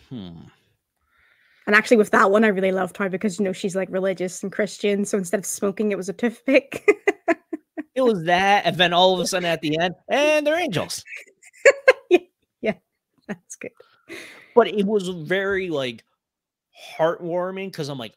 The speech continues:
Speaker 1: "Oh, these are connected to the characters," because she's trying to s-, tell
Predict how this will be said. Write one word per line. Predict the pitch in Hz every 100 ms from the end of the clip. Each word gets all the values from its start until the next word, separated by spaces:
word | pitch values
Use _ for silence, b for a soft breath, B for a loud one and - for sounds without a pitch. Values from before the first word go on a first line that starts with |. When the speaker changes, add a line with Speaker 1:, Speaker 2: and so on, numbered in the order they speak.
| -
Speaker 1:
"Oh, | 123 120 113 104
these | 107 113 127 120
are | 113
connected | - 117 107 - -
to | 98
the | 90
characters," | - 202 185 135 117 104 95 92 b b b
because | 135 139 123
she's | - 135 -
trying | - 160 156 151 143
to |
s-, | 120 - - - - _ _ -
tell | 127 117 110 104 101 98